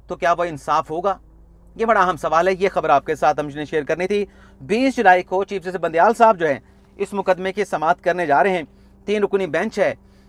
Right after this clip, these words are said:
और दो हज़ार तेरह के इंतखाबात में उनके नॉमिनेशन पेपर जो है, वो रिजेक्ट किए गए थे। अब आ जाते हैं जो हमारी आखिरी खबर है, जिसने शहर इक़्तिदार में नाजरीन तहलका मचा रखा है। खबर नाजरीन ये है कि साबिक डीजीआईएसआई जनरल फैज़ हमीद साहब,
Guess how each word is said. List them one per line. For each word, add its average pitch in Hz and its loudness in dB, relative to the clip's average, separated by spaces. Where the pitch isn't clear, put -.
और 151 0
दो 135 0
हज़ार 190 4
तेरह 208 -2
के 196 -2
इंतखाबात 175 4
में 190 -6
उनके 180 -6
नॉमिनेशन 165 -8
पेपर 165 -4
जो 151 -10
है, 151 -2
वो 160 -6
रिजेक्ट 160 0
किए 139 0
गए 120 0
थे। 110 -8
अब 214 4
आ 240 8
जाते 233 4
हैं 240 -4
जो 233 -2
हमारी 208 -2
आखिरी 185 0
खबर 123 -8
है, 92 -14
जिसने 170 -6
शहर 185 2
इक़्तिदार 180 4
में 185 -2
नाजरीन 151 0
तहलका 190 2
मचा 143 -2
रखा 113 -6
है। 95 -10
खबर 196 4
नाजरीन 226 0
ये 202 4
है 127 0
कि 202 -2
साबिक 196 0
डीजीआईएसआई 185 0
जनरल 160 -6
फैज़ 165 0
हमीद 165 -6
साहब, 135 0